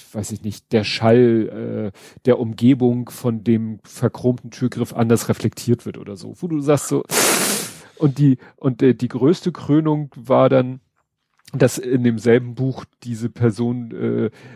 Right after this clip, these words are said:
irgendwie für den anderen gekocht hat und das Essen schmeckte nicht so richtig. Warum?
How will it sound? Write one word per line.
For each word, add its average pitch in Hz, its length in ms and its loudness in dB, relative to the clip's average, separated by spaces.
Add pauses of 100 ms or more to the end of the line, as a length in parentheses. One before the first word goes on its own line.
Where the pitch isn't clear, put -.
(260)
irgendwie 117 680 2
für - 200 -4
den 113 140 0
anderen 120 320 2
gekocht - 520 -4
hat 170 240 2 (320)
und 120 140 -2
das 123 140 4
Essen - 240 -2
schmeckte 143 500 0
nicht 170 220 -4
so 170 140 -8
richtig. 170 460 -4
Warum? 127 520 -2